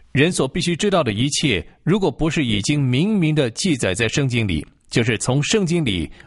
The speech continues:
我们可以推想出正当与必然的结论。神的旨意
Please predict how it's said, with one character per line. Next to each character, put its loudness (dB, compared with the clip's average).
我 2
们 2
可 -2
以 0
推 0
想 0
出 0
正 0
当 0
与 0
必 2
然 0
的 0
结 0
论。 0
神 0
的 2
旨 -2
意 -2